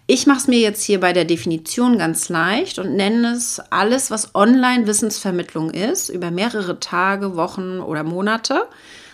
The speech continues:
All das nenne ich einen On-, Online-Kurs. Dazu zählen für mich auch Online-Programme, die live stattfinden.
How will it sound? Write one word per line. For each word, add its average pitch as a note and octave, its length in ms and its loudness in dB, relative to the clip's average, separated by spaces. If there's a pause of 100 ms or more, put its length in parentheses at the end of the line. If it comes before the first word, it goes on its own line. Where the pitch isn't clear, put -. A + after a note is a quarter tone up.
(180)
All A3+ 280 4
das G3+ 400 -2
nenne F3 240 -2
ich E3+ 100 -6
einen E3 160 -4
On-, D#3 260 -4 (120)
Online-Kurs. E3 720 -2
Dazu - 260 -6
zählen A3 400 0
für A3 140 -4
mich A3+ 240 0
auch - 200 -2
Online-Programme, G3 1000 0
die G#3 100 -4
live F3+ 300 0
stattfinden. B3 880 0